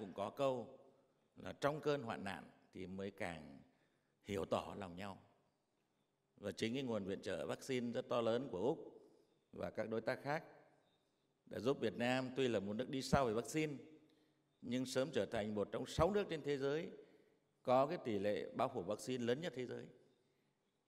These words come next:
Và Việt Nam đã hoàn toàn kiểm soát được dịch bệnh, mở cửa hoàn toàn nền kinh tế từ mùng một tháng một, mùng một tháng ba năm hai nghìn không trăm hai mươi hai. Và do đó mà tăng trưởng kinh tế của quý ba đã đạt con số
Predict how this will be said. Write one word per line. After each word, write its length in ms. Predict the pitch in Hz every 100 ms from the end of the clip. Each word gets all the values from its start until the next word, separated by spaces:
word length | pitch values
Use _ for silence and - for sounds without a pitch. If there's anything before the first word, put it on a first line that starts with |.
| _
Và 220 | - 101
Việt 180 | 98 95
Nam 240 | 113 113
đã 120 | 110 110
hoàn 200 | 107 95
toàn 180 | 107 98
kiểm 140 | 92 82
soát 200 | 139 143
được 100 | 85
dịch 200 | 92 90
bệnh, 220 | 95 90 - - _ _ _ _
mở 180 | 101 92
cửa 240 | - 90
hoàn 180 | 85 101
toàn 180 | 92 98
nền 140 | 101
kinh 180 | 95 107
tế 220 | 101 101 104
từ 140 | 104
mùng 160 | 92 95
một 160 | 92 -
tháng 180 | 95 120
một, 480 | 104 82 - - _
mùng 140 | 104
một 100 | 104
tháng 140 | 123 135
ba 240 | 131 117 - - - - _ _ _ -
năm 160 | 104
hai 140 | 104 107
nghìn 160 | 98
không 140 | 82 98
trăm 180 | - 92
hai 120 | 101
mươi 120 | 95
hai. 260 | 95 98 85 - - _ _ _ _ _ _ _ _ _
Và 140 | - 98
do 160 | 117
đó 220 | 113 110 113
mà 120 | 117
tăng 200 | 123 117
trưởng 200 | 110 85
kinh 200 | 127 110
tế 160 | 104
của 140 | 107 85
quý 120 | 127
ba 260 | 139 147 123 - - - _ _ _ _ _
đã 160 | -
đạt 180 | 107 98 -
con 140 | 110
số 180 | -